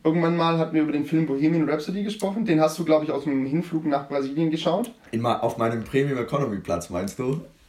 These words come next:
Speaker 1: Korrekt.
Speaker 2: Ah. <laughs> Ja.
Speaker 1: Ja. Ähm,
Speaker 2: Ich
Speaker 1: den
Speaker 2: hab
Speaker 1: hab
Speaker 2: dir
Speaker 1: ich
Speaker 2: damals
Speaker 1: mir
Speaker 2: sehr empfohlen, ne?
Speaker 1: Ja, genau. Und ich hatte ihn, wollte ihn eigentlich auch sehen, hab's dann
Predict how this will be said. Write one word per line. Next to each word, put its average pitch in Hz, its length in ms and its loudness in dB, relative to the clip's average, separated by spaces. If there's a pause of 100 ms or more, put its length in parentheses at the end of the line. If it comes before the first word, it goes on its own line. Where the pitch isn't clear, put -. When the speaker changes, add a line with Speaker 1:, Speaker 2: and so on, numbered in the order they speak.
(100)
Speaker 1:
Korrekt. 151 300 6
Speaker 2:
Ah. 165 1160 4
<laughs> - 40 -16 (560)
Ja. 104 380 4 (100)
Speaker 1:
Ja. 143 260 2 (500)
Ähm, 147 440 2
Speaker 2:
Ich 151 80 0
Speaker 1:
den 156 100 4
Speaker 2:
hab 156 80 6
Speaker 1:
hab 160 60 4
Speaker 2:
dir 170 60 2
Speaker 1:
ich 180 40 -2
Speaker 2:
damals 151 240 4
Speaker 1:
mir - 60 0
Speaker 2:
sehr 170 100 0
empfohlen, 165 400 0
ne? 139 220 -2 (360)
Speaker 1:
Ja, 147 220 2
genau. 165 320 4
Und 147 80 -2
ich 151 140 -2
hatte 156 200 4
ihn, 151 360 0
wollte 147 180 0
ihn 151 80 0
eigentlich 151 300 0
auch 135 100 -2
sehen, 170 380 2
hab's - 320 -4
dann 143 340 -2